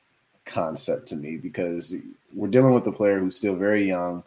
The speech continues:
who's elite on defense, great passer, finish at the rim. I think the, the way the league is with shooting, you know, beyond the arc and the three, the threes and the, the deep half court balls, it's like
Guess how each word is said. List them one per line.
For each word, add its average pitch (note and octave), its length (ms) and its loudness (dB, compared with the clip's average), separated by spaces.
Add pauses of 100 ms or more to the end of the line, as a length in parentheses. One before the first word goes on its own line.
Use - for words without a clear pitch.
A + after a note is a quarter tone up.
(180)
who's E2 120 -10
elite F#2 280 -4
on G2+ 160 0
defense, E2 520 -6
great G2+ 360 -4
passer, D#2 500 -2 (160)
finish G2+ 260 -2
at G2 160 -4
the F2 60 -8
rim. E2+ 280 -6 (260)
I - 80 2
think - 480 0 (1700)
the, F#2 600 2 (320)
the G2+ 100 -2
way G#2 160 0
the G2+ 120 0
league G2+ 320 0
is F#2 320 0
with E2+ 140 -4
shooting, G2+ 540 -2
you G2 80 -8
know, F2+ 160 -4
beyond F#2 380 -4
the F2+ 140 -2
arc F#2 300 0
and F#2+ 120 -2 (180)
the F2+ 100 -8
three, F#2+ 360 -2
the F2+ 200 -10
threes F#2+ 540 0
and F#2 220 -4
the, F2 280 -4
the F#2 100 -4
deep G2 320 -4
half F#2+ 340 2
court G2 280 0
balls, F#2+ 300 6
it's G#2 140 0
like G2 280 2